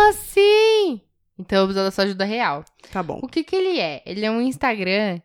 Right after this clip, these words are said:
Speaker 1: que ele posta expressões brasileiras escrita em, escritas em inglês.
Speaker 2: É Gringo?
Speaker 1: Dictionary. Dicionário em inglês.
Speaker 2: Dictionary.
Speaker 1: Dictionary.
Speaker 2: Dicti-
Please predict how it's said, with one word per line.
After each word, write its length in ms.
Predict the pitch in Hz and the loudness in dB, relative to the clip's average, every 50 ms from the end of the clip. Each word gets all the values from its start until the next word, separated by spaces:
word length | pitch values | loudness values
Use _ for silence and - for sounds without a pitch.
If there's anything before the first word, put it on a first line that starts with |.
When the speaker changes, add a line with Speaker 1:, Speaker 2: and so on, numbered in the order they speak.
| _ _ _ | _ _ _
Speaker 1:
que 80 | - 220 | -6 -4
ele 160 | 208 208 220 | -4 -4 -4
posta 480 | - _ - 190 170 160 160 - - | -6 _ -4 -2 -2 -2 -4 -4 -6
expressões 600 | 185 185 - - - 202 196 - - 233 254 285 269 | -8 -8 -8 -6 -6 -6 -4 -2 0 0 0 0 0
brasileiras 800 | 240 247 226 233 240 233 214 196 185 175 170 170 170 170 170 180 | 0 2 2 2 2 2 2 0 2 2 2 2 0 0 -2 -4
escrita 440 | 185 190 - - - 220 - - 269 | -6 -8 -8 -4 -4 -4 -2 0 0
em, 400 | 254 247 233 214 180 113 - 156 | 2 4 2 2 0 -2 -6 -10
escritas 500 | 190 - - - 220 214 - 233 233 226 | -10 -8 -6 -4 -2 0 2 2 2 2
em 60 | 226 226 | 2 2
inglês. 460 | 220 208 185 170 160 156 160 202 277 | 2 0 0 0 0 0 -2 -2 -2
Speaker 2:
É 140 | - 196 185 | 0 0 0
Gringo? 800 | 175 180 202 202 208 226 247 254 226 208 202 202 226 269 330 - _ _ _ _ _ - | 0 2 2 2 4 4 2 0 2 2 2 2 2 0 -2 -4 _ _ _ _ _ -8
Speaker 1:
Dictionary. 720 | 180 196 190 - - 202 185 180 170 160 147 143 151 160 160 _ _ _ _ _ _ _ _ _ _ _ _ _ _ _ _ _ _ - | -6 -6 -4 -4 -4 -4 -2 -2 -2 -2 -4 -4 -8 -10 -16 _ _ _ _ _ _ _ _ _ _ _ _ _ _ _ _ _ _ -20
Dicionário 380 | 180 - - 185 180 170 170 175 | -12 -8 -4 -2 -2 0 -2 -2
em 60 | 180 | -4
inglês. 340 | 180 170 147 - - _ - - _ _ _ _ - | -4 -8 -8 -12 -14 _ -20 -20 _ _ _ _ -20
Speaker 2:
Dictionary. 1500 | - 180 - - 202 208 214 226 233 - - - - - 240 233 233 233 226 233 233 226 202 175 175 170 165 165 170 165 | -20 -18 -12 -8 -6 -4 -4 -4 -6 -8 -10 -12 -8 -6 -4 -2 -2 0 0 0 0 -2 -2 -2 -4 -4 -6 -6 -6 -6
Speaker 1:
Dictionary. 960 | 165 160 - - 180 - - - 185 180 180 175 165 151 147 143 139 135 | -8 -8 -10 -12 -16 -10 -6 -2 -2 -2 -2 -2 -4 -4 -6 -6 -8 -10
Speaker 2:
Dicti- 1200 | 151 151 185 170 190 226 247 240 - - - 240 226 226 - - - - 240 240 240 262 277 285 - | -12 -14 -12 -6 -4 -4 -4 -4 -6 -10 -8 -8 -8 -8 -10 -12 -10 -8 -6 -4 -4 -4 -6 -6 -10